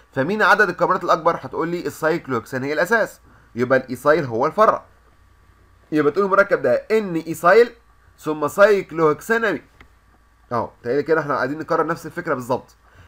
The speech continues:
إن إيثايل سايكلوهكسانامين. يبقى أول ما تلاقي نيتروجينا متصلة ب-،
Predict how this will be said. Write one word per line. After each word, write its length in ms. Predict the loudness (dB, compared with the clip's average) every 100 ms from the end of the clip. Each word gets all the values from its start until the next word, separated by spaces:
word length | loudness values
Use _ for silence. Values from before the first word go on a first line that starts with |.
| _ -4
إن 240 | -4 -2 -6 -8
إيثايل 460 | -4 2 4 4 0
سايكلوهكسانامين. 1300 | 0 2 2 -2 -4 -2 -2 -4 -4 0 0 -2 -8 -12 _ _ _ _ _ _ _ _ _
يبقى 200 | 0 4
أول 80 | 4
ما 60 | 4
تلاقي 240 | 0 -2
نيتروجينا 680 | -2 -4 -6 -6 -2 0 0
متصلة 400 | 0 -4 2
ب-، 100 | 0